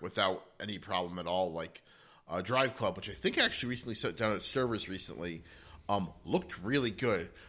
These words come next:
I'm sure if you watched the E three press conference, you remember the guy being really weird about it, about how accurate they looked. But they looked really good, and they looked really real, and I think that that's the right place for that kind of thing.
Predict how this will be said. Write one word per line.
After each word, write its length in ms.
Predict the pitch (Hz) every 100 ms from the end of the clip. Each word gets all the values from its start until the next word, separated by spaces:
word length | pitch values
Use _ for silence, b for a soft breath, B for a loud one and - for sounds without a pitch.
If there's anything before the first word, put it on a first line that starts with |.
| B
I'm 80 | 98
sure 560 | 113 151 135 127 113 - B B
if 120 | 92
you 100 | 117
watched 380 | 110 120 117 -
the 80 | 110
E 40 |
three 160 | 107 104
press 200 | - 113
conference, 320 | 107 95 92
you 80 | 104
remember 240 | 104 101
the 80 | 95
guy 160 | 98 101
being 300 | 95 95 85
really 220 | 107 98
weird 260 | 87 110 92
about 280 | - 90
it, 180 | 87 78 B B B
about 200 | 95 104
how 160 | 117 87
accurate 380 | 95 - - -
they 100 | 92
looked. 260 | 90 90
But 120 | 95
they 100 | 107
looked 260 | 104 156 -
really 220 | 131 131
good, 200 | 107 127
and 80 | 110
they 60 | 104
looked 240 | 113 -
really 300 | 98 113 101
real, 240 | 90 117
and 100 | 98
I 60 | 95
think 200 | - 117
that 100 | 104
that's 260 | 113 - -
the 60 |
right 200 | 98 98
place 240 | - 98 -
for 120 | 92
that 180 | 78 -
kind 220 | 98 85
of 80 | -
thing. 240 | 85